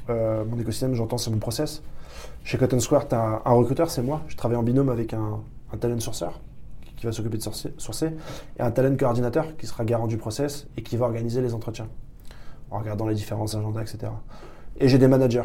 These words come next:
de différentes équipes. Et ça, c'est mon écosystème. Et dans mon écosystème, il faut qu'il y ait de la transparence, il faut qu'il y ait de la communication,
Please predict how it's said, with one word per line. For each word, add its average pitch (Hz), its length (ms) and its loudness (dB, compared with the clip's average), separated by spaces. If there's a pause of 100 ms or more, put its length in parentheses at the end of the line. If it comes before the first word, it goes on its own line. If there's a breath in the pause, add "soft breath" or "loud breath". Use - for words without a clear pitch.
(100)
de 113 60 2
différentes 113 380 10
équipes. 110 280 6
Et 113 60 -2
ça, 139 160 0
c'est - 100 -2
mon 123 100 2
écosystème. 120 600 -2
Et 120 60 -2
dans 117 120 0
mon 127 140 2
écosystème, 131 500 8
il 117 80 2
faut 127 160 2
qu'il 123 140 2
y - 20 4
ait 110 60 2
de 117 40 2
la 117 60 0
transparence, 113 540 -2
il 110 80 -2
faut 127 120 0
qu'il 131 100 0
y - 20 4
ait - 20 4
de 117 60 4
la 113 80 2
communication, 120 560 -2